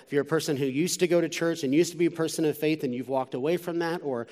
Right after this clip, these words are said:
if you got tricked into coming here because someone promised you a lot of gifts after church, whatever that reason might be, can I just encourage you to pull on the thread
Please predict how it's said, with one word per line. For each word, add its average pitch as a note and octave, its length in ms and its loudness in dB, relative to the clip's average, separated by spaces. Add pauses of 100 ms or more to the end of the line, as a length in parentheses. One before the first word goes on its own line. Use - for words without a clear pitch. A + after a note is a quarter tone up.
(200)
if - 160 -8
you D#3+ 100 -2
got C3+ 300 0
tricked F3+ 360 -6
into D3 340 -2
coming D3+ 340 -2
here D#3 220 -2
because C3+ 280 -4
someone D3+ 260 -2
promised D3+ 420 -2
you D3 100 0
a - 20 0
lot C#3 220 0
of C3 140 -10
gifts - 420 -4
after C3 320 -6
church, - 480 -10 (560)
whatever D#3+ 400 2
that F3+ 240 4
reason E3 380 4
might D3+ 280 0
be, B2+ 480 -4 (1700)
can D3 140 -2
I D3 80 2
just D3 240 -4
encourage C#3 580 -2
you A2+ 220 -6
to A2+ 140 -10
pull D#3 480 -6
on C3+ 260 -4
the B2+ 100 -4
thread B2 600 -8